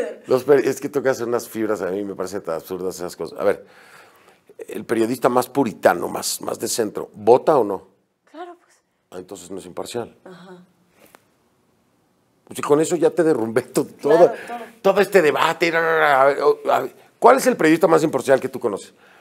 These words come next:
Speaker 1: Fulano de tal, ¿vota o no?
Speaker 2: Ajá.
Speaker 1: ¿Por quién votó? Y, y es, y te hace clic inmediatamente y dices,
Speaker 2: Claro.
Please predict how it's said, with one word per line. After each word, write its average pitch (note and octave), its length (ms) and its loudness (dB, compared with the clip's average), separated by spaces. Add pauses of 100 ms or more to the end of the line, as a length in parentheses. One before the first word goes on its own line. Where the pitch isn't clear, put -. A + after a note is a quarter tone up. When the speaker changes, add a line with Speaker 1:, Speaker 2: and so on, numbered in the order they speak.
Speaker 1:
Fulano E3+ 580 4
de B2 100 2
tal, A#2 400 2 (280)
¿vota E3 400 6
o B2 40 2
no? A2 180 -2 (520)
Speaker 2:
Ajá. - 400 -20 (300)
Speaker 1:
¿Por B2 120 -8
quién C#3+ 160 0
votó? A#2+ 260 -4 (1800)
Y, G2+ 320 -10
y A#2 40 0
es, A#2+ 180 -2
y A#2+ 100 -10
te D3+ 140 -2
hace F3+ 260 -6
clic C#4 400 0
inmediatamente D#3 600 2
y D3+ 40 0
dices, C3 200 -4 (1120)
Speaker 2:
Claro. - 160 -20